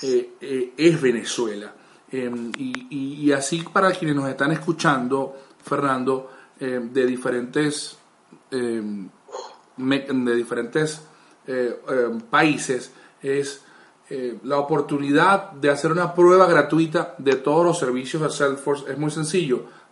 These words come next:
Entran en salesforce punto com y hacen clic en la prueba gratuita de Sales Cloud, de Marketing Cloud, de cualquiera de los servicios que está disponible de Salesforce. Al final, debajo de, de, de, debajo, eh, debajo de este, de este player donde puedan, van a estar escuchando este podcast en nuestro portal,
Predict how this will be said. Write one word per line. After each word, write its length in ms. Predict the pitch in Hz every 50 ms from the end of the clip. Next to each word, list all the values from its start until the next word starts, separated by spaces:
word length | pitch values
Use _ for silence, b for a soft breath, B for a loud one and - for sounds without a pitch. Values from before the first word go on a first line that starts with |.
| _ _
Entran 300 | - 127 123 123 143 147
en 100 | 151 151
salesforce 540 | 147 - - 160 156 151 156 - 170 165 170
punto 300 | 180 180 175 180 208 202
com 340 | - 226 220 214 208 196 196 B B B B B
y 60 | -
hacen 300 | 123 120 - 147 143 139
clic 260 | - 165 170 175 170 -
en 200 | 151 143 135 139
la 120 | 139 120
prueba 280 | - - 147 143 151 160
gratuita 560 | 156 151 147 165 165 165 151 151 139 - - - - _ _ _ _ _ _ _ _ _ _ - - - -
de 180 | - 120 127 120
Sales 220 | - 139 127 123
Cloud, 380 | - 156 151 165 170 170 156 135
de 40 | 123
Marketing 360 | 123 123 135 139 139 151 151
Cloud, 180 | 156 170 165
de 60 | 165 147
cualquiera 220 | 131 120 123 123
de 60 | 135 151
los 60 | 156
servicios 360 | - 156 143 147 151 147 165
que 60 | 151 143
está 100 | 139 139
disponible 400 | 139 135 156 147 147 151 165 170
de 40 |
Salesforce. 460 | 165 - 185 175 165 - 180 170 - - B B B B B B B B
Al 240 | 120 123 127 135
final, 600 | 143 139 135 135 143 147 151 160 165 165 - - - -
debajo 380 | 139 127 135 151 175 180 185 170
de, 140 | 156 151 - - -
de, 300 | - 151 143 135 - -
de, 280 | 131 135 127 120 117 117
debajo, 460 | 120 127 120 127 127 127 151 151 -
eh, 100 | 147 135
debajo 360 | 131 135 131 135 147 165 165
de 40 | 160
este, 260 | 156 - - 175 165
de 760 | 156 156 143 - 151 151 147 139 135 135 127 113 107 107 117
este 180 | 120 - - 160
player 460 | 147 - 160 165 175 170 165 160 151
donde 180 | 139 135 131 127
puedan, 260 | 120 135 131 120 -
van 120 | 139 135
a 20 | 139
estar 160 | 135 - 147
escuchando 380 | 156 - 160 - 170 147 151 156
este 160 | - 180 175
podcast 560 | - 175 160 156 - - 160 156 156 - -
en 80 | 123 123
nuestro 200 | 120 - 131 117
portal, 560 | 135 135 - - - 180 175 175 170 170